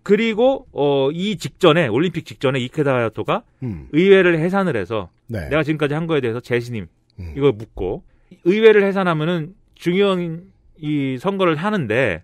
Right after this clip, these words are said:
Speaker 1: 우리나라로 따지면 총선을 하는데
Speaker 2: 네.
Speaker 1: 총선한 결과, 어, 이 의석수가 큰 변동이 없었어요.
Speaker 2: 음.
Speaker 1: 그러니까 국민은 변함없이 신뢰하고 있다.
Speaker 2: 그렇죠.
Speaker 1: 그러니까 이, 이렇게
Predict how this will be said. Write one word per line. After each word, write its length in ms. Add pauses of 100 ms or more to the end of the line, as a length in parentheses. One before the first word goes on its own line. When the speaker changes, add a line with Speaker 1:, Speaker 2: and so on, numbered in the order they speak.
Speaker 1:
우리나라로 420
따지면 260
총선을 420
하는데 540
Speaker 2:
네. 100 (480)
Speaker 1:
총선한 500
결과, 460 (260)
어, 560
이 720 (400)
의석수가 720
큰 180
변동이 320
없었어요. 360 (220)
Speaker 2:
음. 60 (160)
Speaker 1:
그러니까 120
국민은 360
변함없이 440
신뢰하고 400
있다. 260 (260)
Speaker 2:
그렇죠. 340 (260)
Speaker 1:
그러니까 240
이, 120
이렇게 680